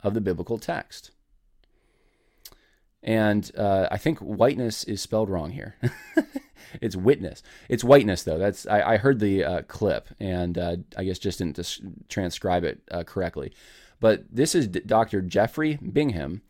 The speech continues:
fall two thousand nineteen systematic theology class. And you can go online. You could probably even type that in and it'll come up.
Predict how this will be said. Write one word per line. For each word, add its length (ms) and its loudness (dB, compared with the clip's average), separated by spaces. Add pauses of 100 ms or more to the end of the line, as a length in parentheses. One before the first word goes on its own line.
(320)
fall 220 2
two 100 -2
thousand 300 2
nineteen 420 -2
systematic 640 -4
theology 420 -4
class. 380 -16
And 100 -4
you 80 0
can 180 -2
go 160 4
online. 280 4
You 60 -2
could 100 -8
probably 220 6
even 200 0
type 240 0
that 220 0
in 100 -2
and 80 -2
it'll 140 -4
come 220 -8
up. 280 -6